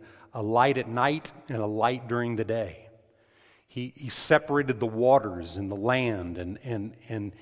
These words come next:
he spoke those things, he declared those things, and then they were. So everything in life,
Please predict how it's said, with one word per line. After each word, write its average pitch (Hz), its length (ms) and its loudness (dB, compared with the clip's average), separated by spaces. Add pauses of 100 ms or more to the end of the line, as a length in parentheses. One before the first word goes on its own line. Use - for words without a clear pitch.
(200)
he 139 180 -8
spoke - 600 -2
those 101 280 -4
things, 95 640 -10 (100)
he 127 140 -10
declared 165 640 -4
those 98 240 -8
things, 104 560 -12 (560)
and 123 180 -4
then 131 180 0
they 120 120 0
were. 120 400 -4 (1200)
So 147 480 0 (920)
everything 196 720 2
in 143 140 4
life, 120 840 0